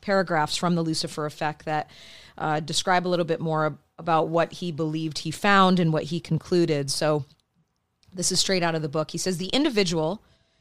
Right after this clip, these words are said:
is the coin of the operating realm in virtually all of the major Western institutions of medicine, education, law, religion, and psychiatry.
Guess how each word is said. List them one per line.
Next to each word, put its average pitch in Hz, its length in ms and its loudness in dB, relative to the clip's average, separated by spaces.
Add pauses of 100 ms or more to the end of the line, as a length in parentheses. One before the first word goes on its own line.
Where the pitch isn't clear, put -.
(200)
is 165 180 0
the 190 80 0
coin 226 380 4
of 208 120 2
the 175 120 0
operating 190 500 0
realm 160 440 -2
in 175 100 -2
virtually 160 480 -4
all 175 220 4
of 175 80 0
the 170 100 -2
major 160 340 -2
Western 156 380 -2
institutions 156 720 -2
of 151 80 -4
medicine, 170 440 -2
education, 151 640 -6
law, 156 180 0
religion, 147 400 -4
and 143 120 -4
psychiatry. 165 760 -6